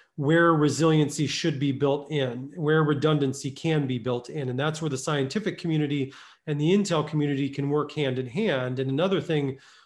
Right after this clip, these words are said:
that we discussed in our working group, uh, meetings, um, and, and I should mention that these are,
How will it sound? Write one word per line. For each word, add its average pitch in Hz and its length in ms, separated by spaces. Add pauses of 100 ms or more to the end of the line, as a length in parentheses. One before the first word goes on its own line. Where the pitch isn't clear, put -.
(280)
that 156 200
we 147 120
discussed 139 540
in 135 80
our 131 160
working 190 320
group, 135 300 (300)
uh, 135 280
meetings, 131 640
um, 131 640
and, 151 420
and 165 180
I 151 80
should 147 280
mention 156 320
that 135 120
these 156 220
are, 127 200